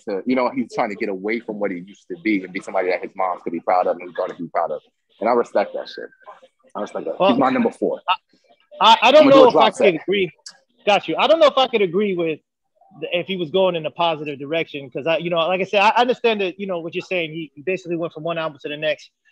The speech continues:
Speaker 2: and we don't even, you know, the catalog isn't long enough to really reflect that, you know, 'cause he did make a song called The Crack Commandments, <laughs> right? But
Speaker 1: That was
Speaker 2: anyway,
Speaker 1: on,
Speaker 2: but, but
Speaker 1: wasn't that on,
Speaker 2: yeah,
Speaker 1: on the
Speaker 2: that was,
Speaker 1: first
Speaker 2: that
Speaker 1: album?
Speaker 2: was, that was Ready to Die. That was on Ready to Die.
Speaker 1: That was Ready
Speaker 2: That's what
Speaker 1: to
Speaker 2: I'm
Speaker 1: Die,
Speaker 2: saying.
Speaker 1: yeah.
Speaker 2: I, I, I
Speaker 1: Yeah.
Speaker 2: don't think he had, a, you're right.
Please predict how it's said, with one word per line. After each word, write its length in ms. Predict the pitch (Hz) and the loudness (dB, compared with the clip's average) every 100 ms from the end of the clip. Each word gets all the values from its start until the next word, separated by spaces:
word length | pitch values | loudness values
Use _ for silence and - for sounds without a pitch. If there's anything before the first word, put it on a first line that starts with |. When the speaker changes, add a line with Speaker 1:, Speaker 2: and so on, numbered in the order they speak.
| _ | _
Speaker 2:
and 100 | 151 | -4
we 80 | 220 | 0
don't 180 | 214 160 | 0 0
even, 220 | 170 170 | -8 -8
you 100 | 165 | -8
know, 100 | 165 | -8
the 60 | 156 | -2
catalog 440 | 208 196 185 175 | 0 2 2 0
isn't 180 | 165 165 | -2 -4
long 160 | 170 165 | -4 -4
enough 160 | 160 143 | -6 -6
to 80 | |
really 300 | 151 147 139 - | -6 -6 -8 -14
reflect 360 | - 165 151 | -6 -4 -2
that, 200 | 156 143 113 _ - | -2 -2 -6 _ -4
you 60 | |
know, 100 | 175 | -2
'cause 140 | 165 160 | -2 -4
he 60 | |
did 160 | 180 202 | 0 2
make 140 | 180 | 2
a 60 | 160 | -2
song 220 | - 160 | -6 -4
called 180 | - 117 | -2 -4
The 60 | 131 | -4
Crack 260 | 196 165 | -4 -4
Commandments, 560 | - 139 123 104 - - | -8 -8 -10 -12 -8 -2
<laughs> 0 | |
right? 200 | 175 185 - - - | 0 -2 -6 -20 -2
But 140 | 185 262 | 4 6
Speaker 1:
That 100 | 302 | 8
was 140 | 294 | 8
Speaker 2:
anyway, 120 | 208 | 6
Speaker 1:
on, 60 | - | 6
Speaker 2:
but, 100 | 214 226 208 | 4 2 0
but 120 | 208 - - | 0 -2 -2
Speaker 1:
wasn't 240 | 156 180 | 0 2
that 120 | 180 170 | 4 4
on, 200 | 165 151 | 4 4
Speaker 2:
yeah, 40 | 156 | 6
Speaker 1:
on 60 | |
the 60 | 233 | 6
Speaker 2:
that 120 | - | 6
was, 60 | 190 | 4
Speaker 1:
first 100 | 185 | 4
Speaker 2:
that 60 | |
Speaker 1:
album? 140 | 202 185 | 2 0
Speaker 2:
was, 60 | _ | _
that 60 | 247 | 0
was 100 | 202 | 2
Ready 180 | 240 233 | 0 -2
to 100 | 202 | 0
Die. 180 | 196 160 | 2 2
That 60 | 196 | 0
was 100 | 208 | -2
on 120 | 233 | -2
Ready 180 | 226 208 | -2 -4
to 100 | 202 | -2
Die. 80 | |
Speaker 1:
That 100 | 196 | 0
was 120 | 277 269 | 2 2
Ready 100 | - | 2
Speaker 2:
That's 120 | 214 | 2
what 80 | 143 | 2
Speaker 1:
to 60 | |
Speaker 2:
I'm 100 | 185 | 0
Speaker 1:
Die, 80 | 131 | -4
Speaker 2:
saying. 200 | 120 92 _ _ 277 | -6 -8 _ _ -8
Speaker 1:
yeah. 60 | 196 | -6
Speaker 2:
I, 20 | |
I, 20 | |
I 40 | 220 | -4
Speaker 1:
Yeah. 120 | 226 | -2
Speaker 2:
don't 140 | 277 | -2
think 120 | 262 | -2
he 100 | 214 | -2
had, 140 | 226 208 | -2 -2
a, 100 | 196 | -6
you're 200 | 196 226 | -10 -4
right. 200 | 214 131 | -4 -4